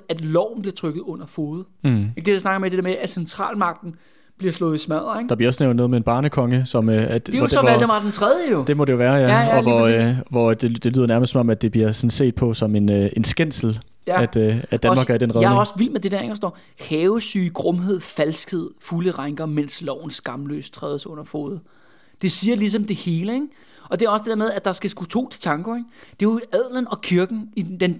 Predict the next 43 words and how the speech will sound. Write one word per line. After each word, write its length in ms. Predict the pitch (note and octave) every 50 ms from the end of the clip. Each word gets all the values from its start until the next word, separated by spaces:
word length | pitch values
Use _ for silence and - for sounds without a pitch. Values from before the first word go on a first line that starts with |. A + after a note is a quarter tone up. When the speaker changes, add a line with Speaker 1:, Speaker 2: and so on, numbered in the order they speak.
| - -
Speaker 1:
og 100 | - E3
så 100 | - F3+
danskerne, 520 | E3 - - G3 B3 - - A#3+ F3 C#3+ C#3+ -
ikke 180 | G#3+ A3 D4 -
tyskerne, 500 | - - G#3 G3+ - - B3 F3 D3 -
ikke 140 | F3+ B3+
holstenerne, 720 | A#3 - D#3 E3+ F#3 - - A#3 G3 - E3+ - D3+ C3+ A2+ G#2+
Speaker 2:
Mm. 40 | A2 A#2+ - -
Speaker 1:
ikke 200 | G3+ G#3 A#3+ A3+
lübeckerne, 500 | F3 F#3+ G3 - G#3 E3 D#3 D#3+ D#3+ F3+
ikke 120 | G3+ B3
nogen 180 | A#3+ G#3 D#3+ D#3+
andre. 120 | D#3+ F#3+ F#3 -
Det 60 | F#3+
er 20 |
sgu 140 | - - F3+ -
dem 180 | G3+ A3 B3+ - - _ _ -
internt, 480 | D4+ E4+ - - - - - - - - _ - -
Speaker 2:
Mm. 200 | C3 A#2+ G2+ G2+ G#2+ A#2+ G3+
Speaker 1:
der 60 | F#3+
er 60 | E3
med 200 | E3 E3 F#3 G3+ G3+ - - _ -
til 120 | - G3+
at 80 | F3 D#3
rive 180 | E3 D#3+ D#3 D3+
lortet 300 | D#3+ F#3+ A3+ G3+ E3+ -
fra 100 | - C3+
hinanden, 320 | B2 A2+ G#2+ - D3 F#3
ikke? 120 | G#3+ A3+ A3 - -
Speaker 2:
Ja. 120 | A3 G#3 - C#3+ -
Speaker 1:
De 80 | A3+ A#3+
er 40 | A#3+ A3
dem, 120 | A3+ B3+ B3
der 80 | A#3
er 260 | G#3 G3 F#3+ G#3 F#3 E3
sat 220 | - - G#3 G#3
Da-, 220 | G#3+ F#3 F3 F3 E3+
Danmark 220 | F3+ E3+ F#3 F#3+ F#3
på 60 | F3+
den 100 | D#3+ E3
her 80 | E3+
katastrofekurs, 840 | - - D#3+ - - D#3 D#3+ E3 - G3 - - - E3+ E3+ E3 -
ikke? 120 | G3 G#3+